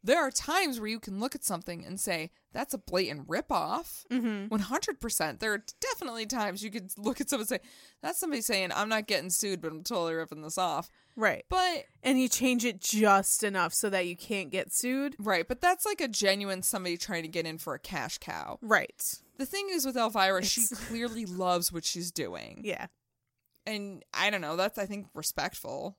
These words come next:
Speaker 1: So
Speaker 2: She's trying to say that Elvira is the Wish version <laughs>
Speaker 1: Oh,
Speaker 2: of
Speaker 1: she is
Speaker 2: Vampira.
Speaker 1: not. She is, like, fucking Vampira's final form.
Speaker 2: Yeah.
Speaker 1: Her power level is over nine thousand.
Speaker 2: She's the haute couture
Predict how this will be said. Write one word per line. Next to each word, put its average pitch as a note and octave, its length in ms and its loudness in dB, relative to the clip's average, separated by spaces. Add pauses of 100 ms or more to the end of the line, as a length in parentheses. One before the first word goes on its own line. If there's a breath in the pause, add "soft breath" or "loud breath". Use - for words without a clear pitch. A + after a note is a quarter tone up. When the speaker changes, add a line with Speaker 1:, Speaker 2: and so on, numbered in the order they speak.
Speaker 1:
So D3+ 800 -4
Speaker 2:
She's - 320 4
trying A3+ 260 0
to A3 80 -4
say G#3+ 220 0
that G3+ 180 0
Elvira F#3+ 500 0
is F#3+ 160 -2
the G#3+ 140 2
Wish A3+ 320 2
version G3+ 520 -2
<laughs> B3+ 260 0 (340)
Speaker 1:
Oh, A3 80 2
Speaker 2:
of - 80 0
Speaker 1:
she - 200 6
is A#3 280 4
Speaker 2:
Vampira. D#3+ 280 2
Speaker 1:
not. E3 380 8 (200)
She A4 80 6
is, C4 280 4
like, E3+ 520 2 (960 soft breath)
fucking F#3 720 -2 (220)
Vampira's F3+ 720 0
final F#3 300 0
form. C#3 680 -6 (140)
Speaker 2:
Yeah. F3 300 -2
Speaker 1:
Her A3 100 -2
power E3+ 380 0
level D3+ 320 0
is E3 140 0
over D#3 260 -6
nine C3+ 220 -10
thousand. - 220 -2
Speaker 2:
She's D#4 400 4
the D4 140 6
haute A#3+ 520 2
couture G3 840 0